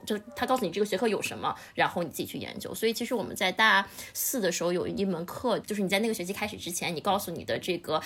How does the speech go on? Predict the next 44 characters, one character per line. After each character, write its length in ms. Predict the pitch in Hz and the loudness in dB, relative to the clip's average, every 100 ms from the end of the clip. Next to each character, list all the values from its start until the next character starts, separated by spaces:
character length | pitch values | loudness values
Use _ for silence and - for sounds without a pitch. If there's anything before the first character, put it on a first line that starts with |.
| - - | -6 4
本 140 | 190 | 4
科， 200 | - 190 | 4 0
本 120 | 170 147 | 0 0
科 100 | 185 | -2
的 100 | 170 | 0
时 100 | 160 | 0
候， 60 | 165 | 0
你 80 | |
告 140 | 165 202 | 4 4
诉 120 | 202 | 4
你 80 | 147 | 0
的 120 | 147 | 0
这 160 | 165 175 | 2 2
个 160 | 170 170 - | 2 0 2
导 160 | 185 | 2
师， 300 | 175 - 185 | 2 0 0
就 100 | 180 | 0
是 60 | 185 | 0
你 160 | 170 196 | 0 2
想 280 | 190 117 | 2 2
研 140 | 160 147 | 0 0
究 120 | 185 | 2
哪 140 | 196 - | 2 0
一 40 | |
个 60 | 147 | -2
方 200 | 139 131 | -4 -2
面， 240 | 156 - - - | -2 -4 -6 0
然 160 | 180 151 | 2 2
后 200 | - 196 | 4 2
可 180 | 190 | 4
能 120 | 165 180 | 0 4
比 80 | |
如 60 | 175 | 4
两 160 | 208 - | 4 4
三 180 | 180 | 0
个 60 | 185 | 0
学 100 | 143 | -2
生 160 | 180 160 | -2 -4
研 160 | 110 | -2
究 100 | 170 | 0
的 60 | 165 | 0
东 120 | 170 | 0
西 60 | |
会 120 | 175 | -2